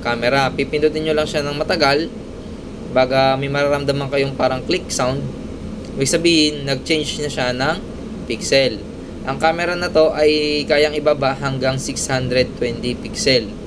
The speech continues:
No? Tatlo yung settings niya. Pero yung ibang camera, dalawang settings lang. Isang H D, isang S D. So, ganun po yung gagawin natin sa kanya. Naka-set siya ng H D. Tapos, gagawin natin siyang S D.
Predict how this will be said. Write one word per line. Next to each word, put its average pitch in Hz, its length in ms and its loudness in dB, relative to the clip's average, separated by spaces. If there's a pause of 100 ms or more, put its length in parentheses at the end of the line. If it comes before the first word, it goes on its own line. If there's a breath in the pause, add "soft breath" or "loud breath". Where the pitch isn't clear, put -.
(500)
No? 139 180 -2
Tatlo 156 300 0
yung 170 140 2
settings 147 440 0
niya. 139 220 0 (400)
Pero 143 180 6
yung 156 140 2
ibang 160 180 -2
camera, 160 560 2 (540)
dalawang 139 320 4
settings 127 480 -2
lang. 113 240 0 (720)
Isang 156 240 2
H 190 240 -2
D, 156 240 2
isang 139 240 -4
S 123 240 -4
D. 123 160 -2 (680)
So, 147 140 4
ganun 165 260 2
po 170 80 0
yung 165 140 2
gagawin 147 340 2
natin 131 220 -4
sa 117 160 -10
kanya. 113 320 -6 (420)
Naka-set 135 720 2
siya 151 220 -2
ng 147 80 -6
H - 340 -6
D. 147 220 0 (640)
Tapos, 151 480 4
gagawin 147 320 4
natin 139 160 -2
siyang 123 320 -4
S 110 180 -6
D. 117 220 -6